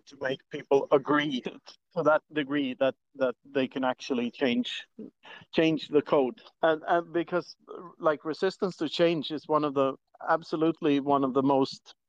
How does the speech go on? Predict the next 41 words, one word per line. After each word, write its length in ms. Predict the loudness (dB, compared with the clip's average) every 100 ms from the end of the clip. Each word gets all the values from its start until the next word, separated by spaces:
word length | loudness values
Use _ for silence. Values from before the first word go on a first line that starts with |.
| _
important 600 | -2 0 2 2 0 -8 -4
aspects 580 | -6 -6 -8 -8 _ -6
of 180 | -4 -2
this 200 | -4 -4
thing. 240 | -6 -6 -2
But 100 | 2
as 180 | 2 2
I 100 | -6
said, 280 | 0 0 0 -4 _ _ _ _ _ _ _
the 120 | 2
upgrades 480 | 2 2 -2 -4 -4
that 140 | -8 -4
actually 380 | -4 -4 -8 -2
happen, 400 | -2 0 -4 -4
they 100 | -2
happen 380 | -2 -2 -6
because 420 | -6 -8 0 -2 -2 -4
everyone 400 | -2 0 0 0 -2
agreed 480 | -2 0 0 -2 0
that 180 | 0
it 120 | 0 -2
was 160 | -6
a 60 | -2
good 180 | 0 2
idea, 360 | 2 4 2 2
and 100 | -4
who's, 340 | -8 -8 -14 _ _ _
who 260 | -8 -2 0
knows 300 | 2 0 2
their 160 | 0 0
shit 240 | -2 -4
and 260 | 0 0 2
are, 280 | 2 2 2
uh, 100 | 0 -2 -6
running 260 | -4 -4 -4
the 140 | -8 -6
software 520 | -6 -6 -6 -8 -8 -8
and 520 | -8 -8 -6 -6 -8 -6 -6 -6 -10 -8
<laughs> 720 | -8 -10 -16 -20 -14 -14 -2
verifying 560 | 2 2 2 -2 -2 -8 -10 -10 -2
everything. 400 | 0 0 -2 -4